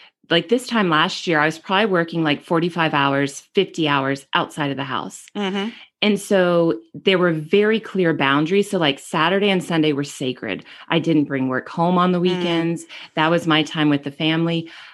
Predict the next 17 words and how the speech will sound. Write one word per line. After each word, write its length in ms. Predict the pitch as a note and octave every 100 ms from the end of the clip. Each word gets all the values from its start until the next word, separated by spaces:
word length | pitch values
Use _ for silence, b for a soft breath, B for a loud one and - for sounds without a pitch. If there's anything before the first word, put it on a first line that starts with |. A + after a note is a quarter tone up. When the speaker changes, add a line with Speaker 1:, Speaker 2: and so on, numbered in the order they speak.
| B
Speaker 1:
Um, 480 | E3 D#3+ D3+ C#3+ C#3+ B B
and 120 | G3 F#3+
I 80 |
think 220 | F#3 G#3 F3
a 60 |
lot 280 | D#3 D3+ G3+
of 120 | F#3
us, 200 | C#3+ C#3+ -
so 100 | D#3+
now, 280 | D3 D3
like, 320 | D3 C3+ C3 _
my 180 | D#3 C#3+
six-year-old 580 | C#3 - G3+ - E3+ D3
daughter, 260 | C#3+ C#3 C3+
I'm 160 | C#3
doing, 440 | C#3 D3+ D3 C#3+ C#3
um, 420 | D3+ C#3 B2+ C3